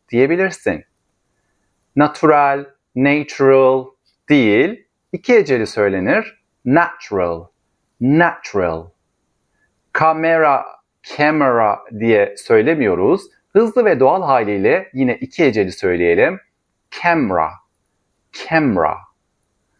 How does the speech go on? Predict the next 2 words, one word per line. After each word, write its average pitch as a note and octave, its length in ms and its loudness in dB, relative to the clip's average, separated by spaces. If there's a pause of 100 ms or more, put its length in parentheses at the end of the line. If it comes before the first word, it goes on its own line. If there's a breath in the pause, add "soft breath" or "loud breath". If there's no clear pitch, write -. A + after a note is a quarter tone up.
(400)
Restaurant D3 1160 0 (220)
olarak F#2+ 520 0